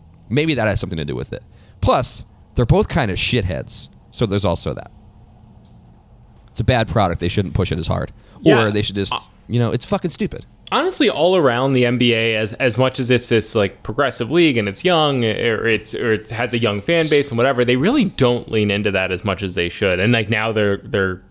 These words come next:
Speaker 2: uh, clamping down, which they hadn't done for a long time, like, clamping down on Free Dawkins and all the, like, highlight channels,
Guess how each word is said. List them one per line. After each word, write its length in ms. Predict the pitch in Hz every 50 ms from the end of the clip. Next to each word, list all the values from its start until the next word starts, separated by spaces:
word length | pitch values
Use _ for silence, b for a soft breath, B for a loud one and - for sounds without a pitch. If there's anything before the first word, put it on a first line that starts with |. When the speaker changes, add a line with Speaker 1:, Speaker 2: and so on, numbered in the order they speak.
| B B B B B B B B B B
Speaker 2:
uh, 340 | - 92 92 87 85 85 85
clamping 500 | - - - 127 117 110 - 113 107 98
down, 220 | 101 95 98 98
which 100 | 98 -
they 100 | - 104
hadn't 220 | 107 - 151 135
done 140 | 117 113 107
for 100 | - - 107
a 40 |
long 160 | 101 98 98 95
time, 160 | 104 101 95
like, 100 | 92 -
clamping 360 | - - 107 101 87 101 98
down 300 | 95 92 90 90 90 90 87
on 380 | 87 87 87 87 87 90 90 87
Free 320 | - - - 120 110 104
Dawkins 640 | 90 101 90 92 92 - 104 95 92 92 92 92 90 98
and 80 | 90
all 140 | 87 87 90
the, 340 | 87 95 92 90 90 90 90
like, 220 | 90 76 73 76 -
highlight 680 | - - 107 101 98 98 92 92 95 92 - - - -
channels, 760 | - - 110 95 95 98 92 92 92 92 95 95 92 - -